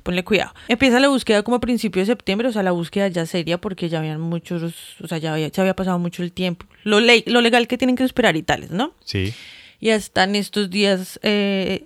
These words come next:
Speaker 1: esta semanita que pasó, la semana pasada, mejor dicho, eh, los encontraron. Lo que pasa es que cuando los estaban buscando, supuestamente las denuncias, según algunos medios, han llegado a veinte, treinta personas.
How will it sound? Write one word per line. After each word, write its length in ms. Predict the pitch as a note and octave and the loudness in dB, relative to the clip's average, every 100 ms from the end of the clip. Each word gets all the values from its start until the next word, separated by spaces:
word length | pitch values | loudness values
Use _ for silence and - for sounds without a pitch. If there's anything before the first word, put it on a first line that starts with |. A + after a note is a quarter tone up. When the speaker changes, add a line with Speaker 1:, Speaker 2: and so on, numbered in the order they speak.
| _ | _
Speaker 1:
esta 200 | F#3+ G#3 | -6 -4
semanita 420 | G#3 A3 G3 F3+ | -2 0 -2 -4
que 80 | F3+ | -8
pasó, 400 | F3+ G#3 G#3+ D4 - - - - _ | -8 -6 -4 -6 -10 -20 -20 -20 _
la 200 | F#3 F#3 | 4 4
semana 240 | F#3+ G3 F#3+ | 4 -2 -2
pasada, 240 | G3+ G#3 | -2 -2
mejor 260 | F#3 G3 F3 | -2 -4 -4
dicho, 320 | F#3 B3+ D4 - - - _ _ | -4 -6 -8 -14 -20 -20 _ _
eh, 180 | G3 G3 | 0 2
los 140 | F#3+ F#3 | 2 2
encontraron. 520 | F#3 F#3+ D#3+ D#3 - _ _ _ _ _ _ _ _ _ _ _ _ | 0 -2 -2 -4 -4 _ _ _ _ _ _ _ _ _ _ _ _
Lo 180 | A#3+ B3+ | 0 2
que 80 | B3+ | 2
pasa 220 | B3 A#3 | 2 2
es 80 | A#3+ | 2
que 140 | C4+ C4 | 0 2
cuando 280 | C#4 C4 | 4 4
los 180 | C4+ C#4 | 4 2
estaban 380 | C4+ - G#3+ G3+ | -2 -2 0 0
buscando, 600 | A3+ A3+ A3 G3+ G3+ E4 - | -2 -2 -2 0 0 -4 -6
supuestamente 640 | A3 - G3+ G#3 G3+ G3+ | -6 -4 -2 0 0 0
las 160 | G#3+ G3 | -2 0
denuncias, 560 | A#3 G#3 G3+ - A3+ | 2 2 0 -2 -4
según 280 | - G#3+ G3+ | 0 0 2
algunos 420 | G3 F3+ F#3 F#3+ F#3 | 2 2 0 0 2
medios, 440 | G3+ G3 G#3 A3+ | 2 4 2 0
han 180 | G#3 F#3 | 0 0
llegado 320 | F#3+ F#3 F3+ | 0 2 4
a 60 | F3+ | 4
veinte, 380 | E3+ F#3 F3+ F3 | 2 2 2 -2
treinta 360 | - F#3 E3 F3 | -2 -4 -2 -4
personas. 720 | F#3 E3 F#3 D#3+ E3 - - | -4 -2 0 0 -4 -16 -20